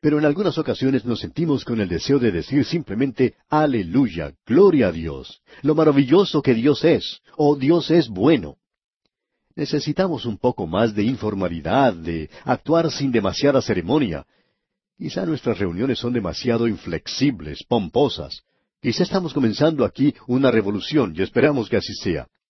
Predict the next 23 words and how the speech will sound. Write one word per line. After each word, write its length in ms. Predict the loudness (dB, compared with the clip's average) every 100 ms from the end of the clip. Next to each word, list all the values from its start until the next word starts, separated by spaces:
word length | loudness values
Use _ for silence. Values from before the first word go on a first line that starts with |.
| _ 0
Pero 220 | 2 2
este 260 | 0 0 -2
salmo 440 | 0 0 0 -4 -8 -6
es 280 | 0 0 -2
realmente 880 | -6 2 4 4 2 2 0 0 -2
maravilloso. 680 | -2 -4 -8 -10 -10 -14 _ _ _ _ _ _ _ _ _ _ _ _ _ _ -4
Dejamos 360 | -2 0 0
ahora 260 | 2 2 4
los 200 | 4 2
salmos 400 | 2 2 0 0
peregrinos, 880 | 0 2 2 0 0 -4 -8 -14 -18
y 240 | -14 -2
estos 320 | 0 0 -6 -2
salmos 380 | -2 -2 -6
en 80 | -8
los 140 | -10 -6
cuales 320 | -2 -2 -6
entramos 440 | -4 -2 -2 -4
ahora 340 | -2 2 2 0 _ _
son 360 | -2 0 0 -2
salmos 560 | 2 2 4 0 -2
de 100 | 2
alabanza. 580 | 2 2 0 -2 -8 -16